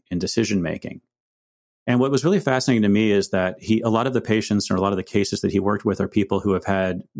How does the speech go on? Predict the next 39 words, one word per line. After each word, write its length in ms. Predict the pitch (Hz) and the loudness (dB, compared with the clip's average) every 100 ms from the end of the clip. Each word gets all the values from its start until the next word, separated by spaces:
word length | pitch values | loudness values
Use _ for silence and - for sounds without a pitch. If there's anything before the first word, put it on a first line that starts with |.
| - - | -14 -12
brain 320 | 110 113 113 | -2 0 2
damage 320 | 110 104 101 | 0 0 0
in 60 | 95 | -2
a 60 | 90 | -4
certain 320 | - 95 92 | -2 -2 -2
way 260 | 90 92 | 0 -2
that 280 | 87 87 90 _ _ _ - - _ - | -2 -2 -4 _ _ _ -20 -20 _ 0
makes 360 | 101 104 - 104 | 2 2 0 -2
it 160 | 98 - | -2 0
almost 280 | 101 98 95 | 0 0 -2
impossible 460 | 95 101 - 101 | 0 -2 -2 -4
for 100 | - | -2
them 140 | 92 82 | -2 -2
to 60 | |
have 340 | - - 95 95 | -4 -2 -2 -2
an 100 | 85 | -4
emotion. 460 | 80 - - - _ _ - | -4 -6 -10 -12 _ _ -6
So 120 | 117 | 0
they 100 | 107 | 2
become 380 | 107 107 107 95 | 0 0 0 -2
purely 680 | - - 123 120 113 110 98 | -4 0 2 4 2 0 -2
analytical. 680 | 95 90 92 92 - - 92 | -2 -2 -2 -4 -4 -2 2
And 80 | 107 | 4
you 60 | |
would 160 | 113 - | 2 2
think 220 | 151 147 | 0 0
that 100 | 107 | 0
that 160 | 107 98 | -2 0
would 100 | 98 | 0
lead 120 | 95 | 0
to 60 | |
better 200 | 92 92 | 0 -2
decision-making. 760 | 87 110 110 98 87 87 87 - _ _ _ - - - | -2 -2 -2 -2 -4 -6 -8 -8 _ _ _ -20 -20 -6
But 100 | 117 | 0
what 140 | 120 110 | 0 0
he 120 | 117 | -4
found 440 | - 127 135 135 | -2 0 4 4
is 320 | 107 98 90 | 4 2 0
that 400 | 95 90 90 92 | -2 -2 -2 -4